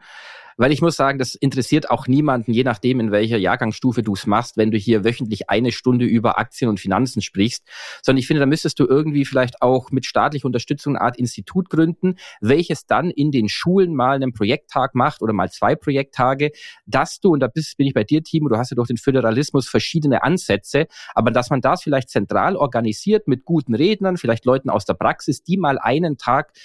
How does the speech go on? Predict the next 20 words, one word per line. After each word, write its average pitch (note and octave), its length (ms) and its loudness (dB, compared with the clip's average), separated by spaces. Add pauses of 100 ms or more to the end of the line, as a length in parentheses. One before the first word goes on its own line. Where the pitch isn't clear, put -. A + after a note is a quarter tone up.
(160)
so - 200 0
ein A#2+ 100 0
Thema F#3 320 2
versuchen, D3 460 0
spannend F3+ 560 0
und B2 200 0
gut D3 360 2
näher D3 340 2
zu D#3+ 180 0
bringen. D#3 260 0
Also A#2+ 180 -2
warum A#2 260 2
ist E3 100 2
es C3 140 -4
wichtig, D3 300 0
eine A#2 120 0
Aktie - 280 -2
zu A#2 140 -4
besitzen? F#2+ 440 -4
Wie, G#2+ 160 4